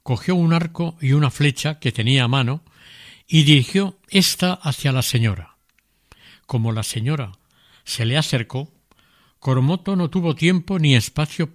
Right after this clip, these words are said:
de disparar. Lanzó la flecha al suelo e intentó empujar a la señora, pero ella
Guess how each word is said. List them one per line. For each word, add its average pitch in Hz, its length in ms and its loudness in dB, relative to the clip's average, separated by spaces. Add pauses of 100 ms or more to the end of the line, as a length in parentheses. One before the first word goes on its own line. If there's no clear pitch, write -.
de 135 120 0
disparar. 120 600 -4 (880)
Lanzó 120 340 0
la 151 120 0
flecha 147 340 -2
al 107 80 -6
suelo 170 440 -4 (340)
e 143 120 4
intentó 139 540 2
empujar 160 560 -2
a 135 80 -4
la 156 100 -2
señora, 135 540 0 (460)
pero 180 280 2
ella 170 320 -2